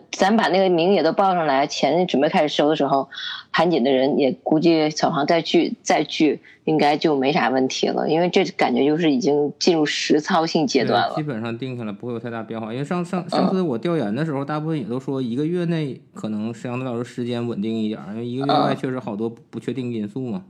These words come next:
Speaker 1: 嗯。
Speaker 2: 嗯。
Speaker 1: 对，其实大家都已经快四十岁了哈，但我那天我还跟守航说呢，我是觉得就守航在我印象里面一直还是个那个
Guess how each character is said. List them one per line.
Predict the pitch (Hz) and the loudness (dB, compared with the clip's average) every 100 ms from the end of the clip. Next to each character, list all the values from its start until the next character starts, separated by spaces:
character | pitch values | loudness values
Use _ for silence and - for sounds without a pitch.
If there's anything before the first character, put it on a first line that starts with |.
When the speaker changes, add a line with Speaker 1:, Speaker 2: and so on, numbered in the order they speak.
| - | -12
Speaker 1:
嗯。 | 107 | -8
Speaker 2:
嗯。 | 98 - | -8 -2
Speaker 1:
对， | 151 139 123 - _ - - | 0 0 -2 -12 _ -14 0
其 | 254 | 2
实 | |
大 | 254 | 4
家 | 254 | 2
都 | 240 | 2
已 | 220 | 2
经 | 175 202 202 _ | 2 0 -4 _
快 | - 247 | 0 0
四 | - 330 | 2 2
十 | 240 180 | 2 2
岁 | 202 170 | 2 2
了 | 139 | 2
哈， | - 147 | 0 0
但 | 208 202 | 0 2
我 | |
那 | 196 | 4
天 | 220 175 | 4 4
我 | |
还 | 165 | 2
跟 | 160 185 | 2 2
守 | 196 | 0
航 | 175 175 | 0 0
说 | 180 156 | 2 2
呢， | 147 | 2
我 | 151 | 2
是 | 196 | 2
觉 | 185 175 | 2 4
得 | 202 208 - - - | 2 0 -6 -8 0
就 | 240 | 2
守 | 208 | 2
航 | 175 185 | 2 4
在 | 220 | 4
我 | 190 | 4
印 | |
象 | 190 190 | 4 2
里 | 175 | 2
面 | 143 180 | 2 2
一 | |
直 | 190 170 | 2 2
还 | 175 | 0
是 | 151 | 2
个 | 156 | 2
那 | 160 | 2
个 | - 147 139 | 4 2 2